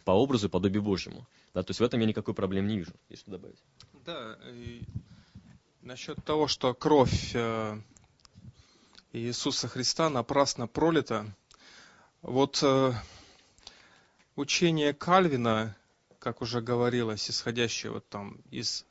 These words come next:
Speaker 2: Аристотелевого учения, и, и Аристотель, и греки, они вообще поклонялись перед логикой, да?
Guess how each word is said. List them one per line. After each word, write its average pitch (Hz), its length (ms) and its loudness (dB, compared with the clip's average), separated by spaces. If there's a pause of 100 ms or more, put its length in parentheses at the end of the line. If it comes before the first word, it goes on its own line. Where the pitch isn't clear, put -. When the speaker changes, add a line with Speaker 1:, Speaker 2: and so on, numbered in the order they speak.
(160)
Speaker 2:
Аристотелевого 127 800 -2
учения, 110 720 -2
и, 113 260 -4
и 110 40 2
Аристотель, 113 640 0
и 110 40 -4
греки, 120 320 -2
они 110 140 -2
вообще 107 260 -4
поклонялись 113 540 -4
перед - 280 -8
логикой, 139 400 0
да? 123 220 -2